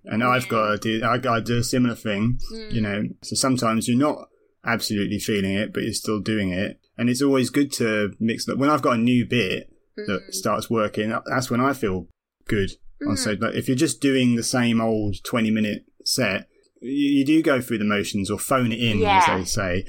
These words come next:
Speaker 1: And, uh, some people seem to be quite happy to do that and just to deliver the same twenty minutes that they've had for twenty-five years.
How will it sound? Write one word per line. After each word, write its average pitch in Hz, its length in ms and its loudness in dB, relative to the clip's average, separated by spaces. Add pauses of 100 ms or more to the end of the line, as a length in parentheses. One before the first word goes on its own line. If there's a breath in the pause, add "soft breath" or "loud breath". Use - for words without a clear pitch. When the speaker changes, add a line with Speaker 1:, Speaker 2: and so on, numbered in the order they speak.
(320 loud breath)
Speaker 1:
And, 110 360 0
uh, 117 180 0
some 170 180 2
people 123 260 2
seem 127 240 2
to 113 80 -2
be 113 100 -2
quite 117 260 -2
happy 104 300 -4
to 110 140 -2
do 113 180 0
that 92 340 -2 (140)
and 127 160 -6
just 110 220 -4
to 117 120 0
deliver 110 480 0
the 98 120 -4
same 104 460 -2 (360 soft breath)
twenty 113 280 0
minutes 107 260 0
that - 80 -2
they've 110 160 -2
had 110 220 -2
for 101 400 -2 (180)
twenty-five 104 560 -2
years. 98 480 -2